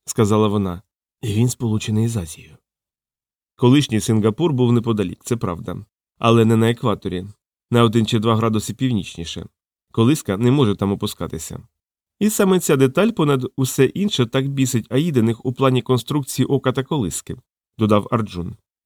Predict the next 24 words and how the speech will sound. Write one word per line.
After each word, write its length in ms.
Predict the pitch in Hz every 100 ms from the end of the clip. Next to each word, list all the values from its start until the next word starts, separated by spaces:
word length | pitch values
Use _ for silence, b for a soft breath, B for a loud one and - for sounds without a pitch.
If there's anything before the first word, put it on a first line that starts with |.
| _ 113
Відчувши 420 | 117 - - 107
поза 260 | 110 107
себе 240 | 107 110 107
присутність 600 | 117 110 110 101 101 -
Айнштайна, 680 | 110 107 - 165 120 87 - _ _ -
Енця 300 | 113 110 113
вигідно 400 | 117 107 104 110
обіперилась 600 | 113 110 117 110 107 -
на 60 |
нього 240 | 123 156 113
та 120 | 101
почала 380 | - 104 110 107
перелічувати 680 | 117 107 107 - 107 110 143
факти. 460 | - 82 _ - - _ _ _
Таким 340 | 117 107 117 104
був 220 | 107 - _ _
базовий 420 | 110 107 113 113
режим 280 | 110 107 156 - _ -
її 160 | 120
соціальної 540 | 113 113 - 107 107 107
взаємодії. 680 | 95 107 117 107 - - - _ _ _ _
"Аїдені", 480 | 113 117 95 85 80 _ _ _
сказала 360 | - 101 101 95
вона, 280 | 95 80